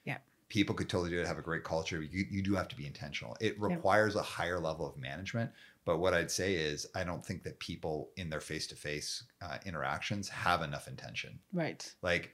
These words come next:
Speaker 1: That's
Speaker 2: I
Speaker 1: it.
Speaker 2: think one of the worst things about the work world is people not being intentional enough in their interactions, which leads to all sorts of things that we
Speaker 1: Yeah.
Speaker 2: talk about. You have to be more intentional online. That's good.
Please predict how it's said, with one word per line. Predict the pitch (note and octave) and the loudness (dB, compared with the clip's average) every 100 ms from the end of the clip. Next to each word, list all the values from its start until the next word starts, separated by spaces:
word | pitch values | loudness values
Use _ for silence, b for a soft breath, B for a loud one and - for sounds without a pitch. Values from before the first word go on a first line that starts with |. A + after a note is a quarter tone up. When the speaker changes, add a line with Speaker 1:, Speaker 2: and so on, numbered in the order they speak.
| _ - | _ -4
Speaker 1:
That's | D#3+ | 6
Speaker 2:
I | G#2 | 8
Speaker 1:
it. | A2 | 8
Speaker 2:
think | A#2 - | 6 4
one | G#2+ G2 | 2 4
of | |
the | F2 | 2
worst | D#2+ F#2 - | 4 2 2
things | F2+ E2 | -2 -2
about | D2 D2 | -2 -2
the | |
work | D2+ A#2 - | 2 2 4
world | D2+ D#2 D#2+ | 0 0 -2
is | - | -6
people | F2 E2+ | -6 -4
not | D#2+ D2+ | -2 -2
being | D#2+ D2 | -4 -6
intentional | - F2+ F#2+ E2+ D2+ | -6 -2 -2 -2 -4
enough | D2 D2 C2+ - - | -4 -6 -6 -10 -10
in | F2 | -6
their | D#2 C2 | -4 -4
interactions, | D2 C2+ E2+ G2+ F#2 E2 | -2 0 0 -2 -4 -6
which | D2 C#2 | -8 -8
leads | C#2 - | -8 -6
to | - | -6
all | D#2+ | -6
sorts | D#2+ - - | -6 -10 -14
of | C3 | -14
things | - E2+ E2+ | -10 -8 -8
that | - | -10
we | - F#3 | -8 0
Speaker 1:
Yeah. | D#3 | 2
Speaker 2:
talk | D#3 | 4
about. | G#2+ G#2+ - b b b b | 4 4 2 b b b b
You | G2 | 8
have | A2 | 8
to | A2 | 8
be | G2+ | 2
more | F#2 | 2
intentional | E2 F#2+ G#2+ - D2+ | 2 0 0 0 -4
online. | C#2 C#2 C2+ - | -4 -6 -8 -8
That's | E2 | -2
good. | - G2 | 2 2